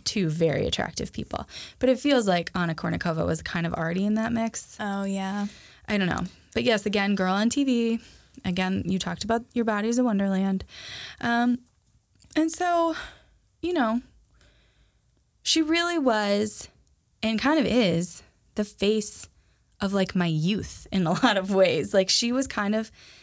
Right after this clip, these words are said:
Speaker 1: the pinnacle dream girl.
Speaker 2: Yeah. I had several teen peoples with her on the cover.
Speaker 1: And, you know, honestly,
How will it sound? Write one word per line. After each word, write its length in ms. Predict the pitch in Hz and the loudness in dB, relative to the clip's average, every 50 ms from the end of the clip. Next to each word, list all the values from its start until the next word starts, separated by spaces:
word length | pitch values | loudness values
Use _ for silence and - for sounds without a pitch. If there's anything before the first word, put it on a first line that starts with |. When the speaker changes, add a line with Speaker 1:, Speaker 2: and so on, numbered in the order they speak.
| - _ _ | -20 _ _
Speaker 1:
the 100 | - 233 | -2 -2
pinnacle 520 | 233 - - - 185 175 175 175 233 233 226 | 0 0 0 0 2 0 0 2 0 0 0
dream 260 | 196 208 254 339 349 | 2 2 2 2 2
girl. 300 | 254 - - - - - - | -2 -4 -4 -4 -6 -4 -4
Speaker 2:
Yeah. 240 | 233 226 226 220 208 - _ _ _ _ _ - | -2 -2 -2 -4 -6 -10 _ _ _ _ _ -4
I 80 | 226 240 | -2 2
had 220 | 254 254 254 247 | 2 2 2 0
several 680 | - - 226 220 220 214 240 233 233 233 226 220 208 202 - | -2 0 0 0 0 0 0 2 2 2 0 0 -2 -4 -8
teen 320 | - - 226 214 208 208 196 | -6 -4 -2 0 0 0 0
peoples 520 | - 214 196 190 - 185 175 190 185 - | 0 -2 -4 -2 0 -2 0 0 0 -2
with 160 | 185 185 - | -2 -4 -6
her 120 | - 196 175 | -6 -6 -6
on 140 | 156 180 | -4 -6
the 100 | 180 190 | -8 -8
cover. 400 | - - 185 - - - 131 254 247 - - - - - - - - - | -6 -6 -8 -6 -6 -6 -6 -6 -6 -8 -10 -14 -14 -14 -14 -14 -6 -4
Speaker 1:
And, 120 | 349 349 370 | -2 0 2
you 100 | 370 370 | 2 2
know, 320 | 381 403 415 403 403 - - | 0 -2 -2 -4 -6 -4 0
honestly, 640 | 262 254 262 285 320 330 - - 381 381 381 381 | 0 2 4 2 2 2 0 -2 0 0 0 0